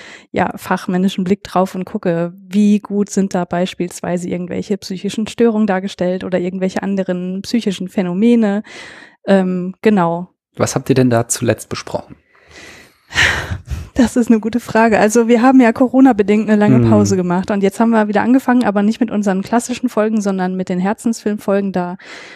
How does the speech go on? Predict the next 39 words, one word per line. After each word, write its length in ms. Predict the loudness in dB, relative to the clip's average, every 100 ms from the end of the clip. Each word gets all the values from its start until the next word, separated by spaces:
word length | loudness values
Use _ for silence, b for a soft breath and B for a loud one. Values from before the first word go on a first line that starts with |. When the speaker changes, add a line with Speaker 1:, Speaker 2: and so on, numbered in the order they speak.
| B
Speaker 1:
stellen 320 | 0 4 4
wir 80 | 4
sozusagen 420 | 2 0 -2 0
eine 160 | -2 -2
Top 240 | -4 -4
Ten 240 | 2 4 4
auf 240 | 0 -2
und 140 | -4
reden 220 | -2 -2 0
dann 140 | 0
relativ 460 | 0 0 -2 -6 -4
kurz 320 | 0 0 2
über, 260 | 2 2 0
also 180 | -4
relativ 580 | -2 2 4 4 2 -4
kurz 240 | 0 0 2
über 140 | 0
die 320 | 2 2 0 -2
Speaker 2:
<laughs> 40 |
Speaker 1:
jeweiligen 480 | -2 0 4 4 4
zehn 240 | 2 0
Filme. 420 | 0 0 2 2 0 B B B B
Und 140 | 2 4
da 60 |
haben 120 | 6
wir 60 | 4
jetzt 180 | 2 0
zuletzt 400 | 2 2 0 -4
mit 160 | -2
Becky 240 | -2 0 0
und 80 | 0
Christopher 460 | -2 -2 0 0
von 160 | -2 -2
den 160 | -4
Kulturpessimistinnen 1120 | -4 -2 0 0 -2 -2 -2 -2 -2 -2 -2 -2
über 580 | -4 -2 -2 0 -2 0
deutsche 380 | 2 2 -2 -4
Filme 360 | 2 4 4
gesprochen. 580 | 2 -2 -6 0 0